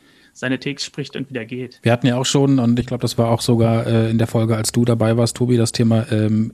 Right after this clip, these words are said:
Speaker 2: Xen. Da kann man ja jetzt von halten, was man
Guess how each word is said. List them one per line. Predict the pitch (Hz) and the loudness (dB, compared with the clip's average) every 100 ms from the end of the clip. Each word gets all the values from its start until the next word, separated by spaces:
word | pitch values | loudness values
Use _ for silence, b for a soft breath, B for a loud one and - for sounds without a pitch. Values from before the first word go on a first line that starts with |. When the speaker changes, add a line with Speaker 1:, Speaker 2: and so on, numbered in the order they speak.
| - | -4
Speaker 2:
Xen. | 127 - 135 131 127 | -2 0 2 4 4
Da | 120 | 2
kann | 107 120 | 2 4
man | 120 | 4
ja | 117 | 4
jetzt | 113 - | 2 -2
von | - - 117 110 | -6 0 2 4
halten, | 117 120 120 120 117 | 2 4 4 4 4
was | 117 - | 2 2
man | 120 117 113 110 117 | 2 4 2 -2 -8